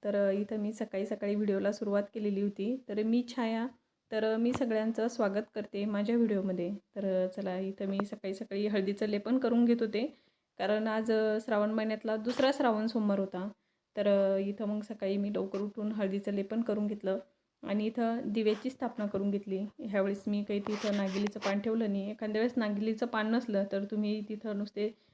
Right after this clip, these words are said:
अक्षदाई ठेवल्या तरी चालतील, म्हणजे तांदूळ. तर, अ, इथं मी रांगोळसुद्धा काढून घेत होते इथं झटपट.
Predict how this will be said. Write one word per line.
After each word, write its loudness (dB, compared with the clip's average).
अक्षदाई 0
ठेवल्या 0
तरी -2
चालतील, -4
म्हणजे -2
तांदूळ. 0
तर, 2
अ, 2
इथं -4
मी 0
रांगोळसुद्धा 0
काढून -2
घेत 2
होते -4
इथं -4
झटपट. -2